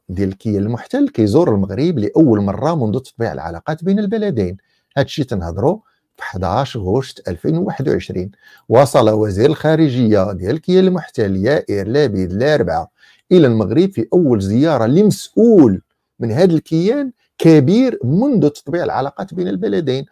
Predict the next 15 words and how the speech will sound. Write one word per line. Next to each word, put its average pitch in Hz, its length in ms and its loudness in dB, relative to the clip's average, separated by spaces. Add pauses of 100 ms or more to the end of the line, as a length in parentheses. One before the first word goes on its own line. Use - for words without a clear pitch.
(260)
ويقود 131 640 4
هذا 87 240 -4
لبيد 92 500 -4 (340)
وفدا 123 520 4
وزاريا 143 760 2
لافتتاح 131 1000 -6
البعثة 117 420 -4
الدبلوماسية 196 1600 2 (680)
ديال 113 240 0
هذا 113 140 -2
الكيان 180 540 -6
في - 100 -12
الرباط، 95 500 -6 (240)
حيث 101 340 -10
سيزور 104 840 -4